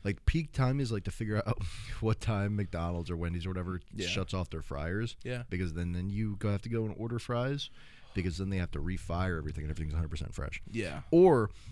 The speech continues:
Speaker 1: you ask for, what is it? You ask for the fries unsalted or lightly salted or
Speaker 2: Oh,
Speaker 1: something
Speaker 2: and they
Speaker 1: like
Speaker 2: have
Speaker 1: that,
Speaker 2: to
Speaker 1: and they have to
Speaker 2: redrop the
Speaker 1: redrop the
Speaker 2: fries.
Speaker 1: yeah. Um, but yeah, so, um, what's funny actually about that is, um, is being,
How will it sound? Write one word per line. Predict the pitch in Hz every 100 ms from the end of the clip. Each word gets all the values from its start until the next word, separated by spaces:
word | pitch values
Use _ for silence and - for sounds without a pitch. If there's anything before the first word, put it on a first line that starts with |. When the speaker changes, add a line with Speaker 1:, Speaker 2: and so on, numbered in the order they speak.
| -
Speaker 1:
you | 123 123
ask | 104 117 - -
for, | 117 101
what | 85 147
is | 139
it? | 139
You | 117
ask | 104 -
for | - 117 101
the | 90 -
fries | - 104 101 104 95 - -
unsalted | 101 101 - 95 - 127 127 117 - - -
or | 90
lightly | 85 92 120
salted | - 127 120 123
or |
Speaker 2:
Oh, |
Speaker 1:
something | 117 135
Speaker 2:
and | 139
they | 139
Speaker 1:
like |
Speaker 2:
have | 139
Speaker 1:
that, | 139
Speaker 2:
to | 127
Speaker 1:
and |
they | 104
have | 131
to |
Speaker 2:
redrop | 101 104 - 120
the | 123
Speaker 1:
redrop |
the |
Speaker 2:
fries. | - 104 85 80 - - - - - - -
Speaker 1:
yeah. | 107 95
Um, | 82 73 - - - - - - - - - 107
but | 120
yeah, | 147 139
so, | 95 - 117 104 95 - - 90 62 -
um, | 110 104 85 76 69 - -
what's | 135 127
funny | - 196 170 110
actually | 104 107 - 101
about | 80 95 92
that | 90 82
is, | 92 90 85 - - - - - - -
um, | 98 92 78 69 69 - - - -
is | 98
being, | 113 131 156 156